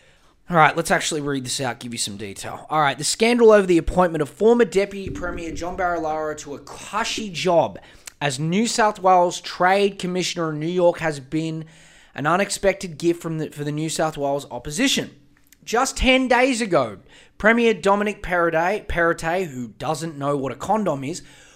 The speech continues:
was looking confident after a generally well-received budget that put extra funding for childcare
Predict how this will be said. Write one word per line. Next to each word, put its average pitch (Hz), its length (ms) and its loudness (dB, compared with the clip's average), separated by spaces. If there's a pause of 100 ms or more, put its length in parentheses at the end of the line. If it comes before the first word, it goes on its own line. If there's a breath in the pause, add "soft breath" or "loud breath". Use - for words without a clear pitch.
(160 loud breath)
was 170 240 -4
looking 294 320 -2
confident 320 640 -2 (420)
after 196 420 4
a 170 80 0
generally 220 640 0
well-received 180 840 0
budget 160 320 -2
that 151 160 -12
put 156 180 -10
extra 175 380 -8
funding 160 460 -10
for 147 100 -16
childcare 143 840 -8